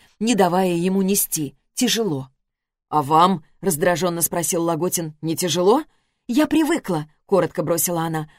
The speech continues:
"А вы после больницы". "Вот ведь ослица", — подумал он. В машине молчали.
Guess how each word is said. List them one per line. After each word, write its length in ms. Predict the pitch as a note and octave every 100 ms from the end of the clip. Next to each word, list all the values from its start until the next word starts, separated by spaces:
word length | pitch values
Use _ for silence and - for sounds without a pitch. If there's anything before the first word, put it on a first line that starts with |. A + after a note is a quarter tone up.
| _
"А 140 | - -
вы 180 | G#3 D#4
после 320 | B3+ C4 C4+
больницы". 600 | C#4 B3+ G#3 G3 G#3+ G3+ _ _ _ -
"Вот 380 | B2+ A#2+ D3+
ведь 200 | D3+ E3
ослица", — 600 | F#3 - G3+ F#3 - C#3+ - _ _
подумал 440 | F3+ D#3 D#3 D#3
он. 200 | D3 C3+ - _ _ _ _ _ _ _
В 100 | F3+
машине 380 | G3 A3+ C#4+ C4
молчали. 580 | E3+ C#3+ - D#3 C#3 D3